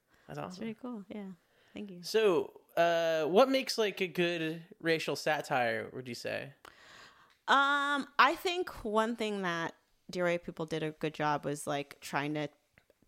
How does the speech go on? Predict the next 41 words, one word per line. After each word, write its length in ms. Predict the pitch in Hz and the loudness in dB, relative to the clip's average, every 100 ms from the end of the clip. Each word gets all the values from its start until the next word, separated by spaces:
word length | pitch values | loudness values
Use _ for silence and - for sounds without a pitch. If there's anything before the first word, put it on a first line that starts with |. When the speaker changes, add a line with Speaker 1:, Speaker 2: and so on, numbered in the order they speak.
| - | -8
Speaker 2:
tackle 320 | 160 151 156 | -6 -2 -2
all 180 | - 156 | -2 -4
sides. 500 | - 135 170 202 - | -4 -4 -4 -8 -8
'Cause, 260 | 170 156 | -6 -6
you 80 | 165 | -6
know, 120 | 151 | -4
if 60 | 147 | -4
you 20 | |
Speaker 1:
Mm-hmm. 60 | 170 | -4
Speaker 2:
have 120 | 170 | -4
a 40 | 170 | -2
racial 240 | 156 - | -4 -4
satire, 320 | - 156 - 160 | -8 -8 -6 -6
you 120 | 156 | -2
don't 160 | - | -2
wanna 140 | - 185 | -2 -4
just 220 | 175 - | -6 -6
preach, 380 | - 196 - - | -4 -4 -6 -8
you 60 | 147 | -4
know, 100 | 139 | -2
you 180 | 151 156 | -2 -2
wanna, 300 | 160 160 165 - - - | -2 -2 -6 -12 -20 -12
if 120 | 175 | -2
you 100 | 202 | 2
wanna 180 | 226 233 | 4 2
talk 220 | 226 208 | 0 0
about 580 | 185 190 165 165 - _ | 4 4 4 2 -2 _
problems 420 | - 165 160 170 | 0 2 2 -4
with 120 | 160 | -6
racial 340 | 160 156 - 156 | -4 -4 -4 -2
inequality, 540 | 151 156 165 160 156 | -2 -2 0 0 0
you 160 | 151 156 | -2 -4
have 300 | - 170 - | -2 -2 -2
to 100 | 165 | -8
show 400 | 160 - 156 151 | -6 -2 0 -2
the 120 | 147 | -4
flaws 440 | 151 - 147 143 151 | -6 -2 -2 -2 -4
of, 120 | 151 | -10
like, 360 | 135 143 131 - _ - _ _ - - - | -6 -6 -8 -12 _ -20 _ _ -20 -14 -8
you 80 | |
know, 280 | 160 151 151 | -4 -4 -6